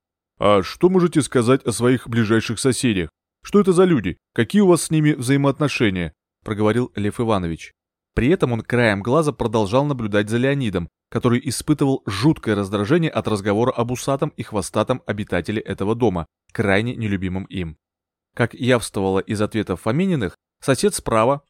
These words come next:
профессор-физик Абрамян, был давним другом их семьи. Артур Каренович, хронический, пожизненный холостяк,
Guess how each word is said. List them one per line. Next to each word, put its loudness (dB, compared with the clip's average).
профессор-физик -2
Абрамян, 0
был 2
давним 0
другом 0
их -6
семьи. -2
Артур -2
Каренович, 0
хронический, -2
пожизненный 0
холостяк, -2